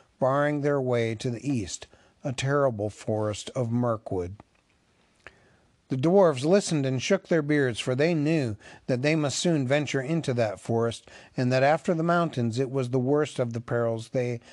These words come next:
had to pass before they came to the dragon's stronghold. When dinner was over, they began to tell tales of their own,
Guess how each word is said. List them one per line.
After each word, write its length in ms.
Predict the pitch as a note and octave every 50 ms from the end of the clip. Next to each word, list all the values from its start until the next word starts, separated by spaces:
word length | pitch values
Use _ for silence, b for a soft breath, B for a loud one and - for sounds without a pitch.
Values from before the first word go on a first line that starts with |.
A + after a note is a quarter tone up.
| B B
had 260 | - - C#3+ C3 C3 C3
to 80 | C3+
pass 500 | B2 - C3+ C#3 D3 B2+ A2 G#2 - - B B B B B B
before 340 | - B2+ A2+ - - C3 B2+
they 160 | B2 A#2+ A#2+
came 320 | A2 - - C3 C3+ C3+ B2+
to 80 | B2 C3+
the 100 | B2+ B2
dragon's 540 | A#2 A#2+ A#2+ A#2 A#2 A#2 A2 A#2 A2 G#2+ G2+
stronghold. 720 | - - - B2+ A#2+ A#2+ A#2 G#2 F#2+ F#2 F2 F2 F#2+ - - _ _ _ _ _ _ _ - _ _ _ _ _ _ _ _ _ _ _ - B B B B B B B B B B B B
When 140 | - C3 C#3
dinner 300 | C3 D#3 D#3+ F3+ G3+ G#3
was 160 | A3 G#3+ E3+
over, 240 | E3+ D3 C3 B2+ D3
they 140 | D3+ C#3+ C#3
began 340 | C3 C3 B2 B2+ C3 C3 C#3
to 100 | C#3+ D3
tell 240 | C3+ - D3 C3+ C3
tales 380 | B2+ - D3+ C#3+ C#3 C#3 C3+
of 140 | C#3+ C3+ C3
their 180 | C3 C#3 C3+ C3+
own, 300 | C3+ B2+ A#2+ G#2 G2